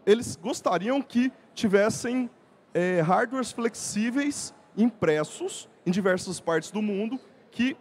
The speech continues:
é, facili-, facilitaria a vida deles com relação ao I O T. Então, eles gostariam que, é, o hardware fosse feito pelos, pelos desenvolvedores finais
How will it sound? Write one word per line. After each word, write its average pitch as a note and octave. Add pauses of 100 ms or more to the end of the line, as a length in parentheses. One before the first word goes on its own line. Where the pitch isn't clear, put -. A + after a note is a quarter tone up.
(220)
é, F3+
facili-, A#3 (120)
facilitaria A#3 (220)
a F#3+
vida G3+
deles E3+
com -
relação G3
ao F#3+
I G#3
O A3
T. C#3 (360)
Então, F3+
eles -
gostariam G#3
que, F#3+ (640)
é, B2
o E3+
hardware G#3+
fosse G3+
feito F3
pelos, G#3 (420)
pelos F3
desenvolvedores E3
finais A#3+